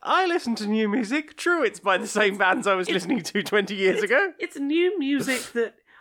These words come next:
Speaker 2: I, I feel like that, it, it sounds like Fall Out Boy, but it doesn't sound like they're trying to be Fall Out Boy who are still, like, in their twenties.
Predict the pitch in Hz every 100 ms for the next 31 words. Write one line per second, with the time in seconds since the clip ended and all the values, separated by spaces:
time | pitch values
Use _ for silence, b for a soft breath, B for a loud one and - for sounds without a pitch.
0 | b 269 254 269 269 339 403 339 240 190
1 | 175 185 208 - _ _ _ _ _ -
2 | 240 262 214 311 - 392 415 349 - 285
3 | 262 233 190 180 185 202 254 269 254 262
4 | 247 233 - 214 214 214 208 202 175 202
5 | 185 170 165 _ _ _ _ - 226 226
6 | 202 202 175 185 180 180 180 165 - 190
7 | 180 160 156 180 151 147 147 127 120 101
8 | 82 - -